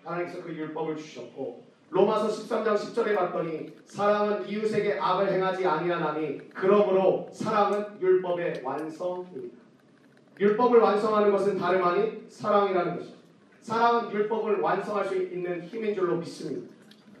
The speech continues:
모든 율법은 하나님을 사랑하는 것과 사람을 사랑하는 것에 초점이 맞추어져 있습니다. 삼백 개가 넘는 말씀, 가장 큰 계명 두 가지가 뭐예요? 첫 번째,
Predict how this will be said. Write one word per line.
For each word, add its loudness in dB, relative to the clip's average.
모든 8
율법은 2
하나님을 2
사랑하는 2
것과 -4
사람을 -2
사랑하는 -2
것에 -4
초점이 -4
맞추어져 -4
있습니다. -12
삼백 0
개가 0
넘는 0
말씀, -2
가장 0
큰 -6
계명 -2
두 -2
가지가 -2
뭐예요? -4
첫 -14
번째, -6